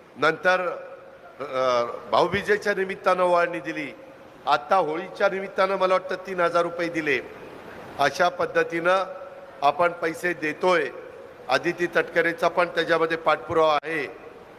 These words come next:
त्या पद्धतीनं इतरही योजनांना न्याय देण्याचं काम मी आणि आपलं महायुतीचं सरकार, मुख्यमंत्री, उपमुख्यमंत्री आणि सगळे मंत्रीगण आम्ही करू.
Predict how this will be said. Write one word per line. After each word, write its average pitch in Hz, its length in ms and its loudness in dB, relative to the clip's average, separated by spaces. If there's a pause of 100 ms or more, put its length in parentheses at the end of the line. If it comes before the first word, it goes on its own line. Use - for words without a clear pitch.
(180)
त्या 156 140 6
पद्धतीनं 156 720 -2 (580)
इतरही 175 400 0
योजनांना 165 540 -2
न्याय 156 240 2
देण्याचं 151 440 -2
काम 151 420 2 (840)
मी 151 500 0 (520)
आणि 165 320 2 (520)
आपलं 151 320 0
महायुतीचं 156 600 0
सरकार, 147 580 2 (580)
मुख्यमंत्री, 165 640 0
उपमुख्यमंत्री 160 1000 -2 (640)
आणि 156 180 2 (100)
सगळे 165 220 2
मंत्रीगण 156 500 0
आम्ही 151 200 0
करू. 156 360 2